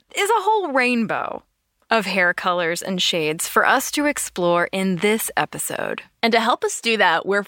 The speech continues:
Speaker 2: first talking to Jessica Berger Gross. Jessica is a writer based in Maine, and she's all about embracing the gray. We talked to her over Zoom.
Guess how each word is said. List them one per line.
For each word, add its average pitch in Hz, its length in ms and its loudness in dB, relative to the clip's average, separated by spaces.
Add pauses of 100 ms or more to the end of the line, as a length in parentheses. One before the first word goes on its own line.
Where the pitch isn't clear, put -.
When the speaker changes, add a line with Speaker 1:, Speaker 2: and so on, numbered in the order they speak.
Speaker 2:
first 285 540 0
talking 208 420 0
to 175 120 -6
Jessica 214 500 0
Berger 170 420 0
Gross. - 640 -6 (480)
Jessica 294 440 2
is 226 120 0
a 208 80 0
writer 180 320 2
based 185 320 -2
in 254 160 2
Maine, 165 420 0
and 180 160 -2
she's 202 180 -4 (120)
all 254 380 4
about 240 280 0
embracing 180 720 -2
the 185 80 -2
gray. 127 560 -4 (340)
We 240 140 2
talked 254 300 2
to 285 80 0
her 185 180 0
over 160 260 -4
Zoom. 147 500 -10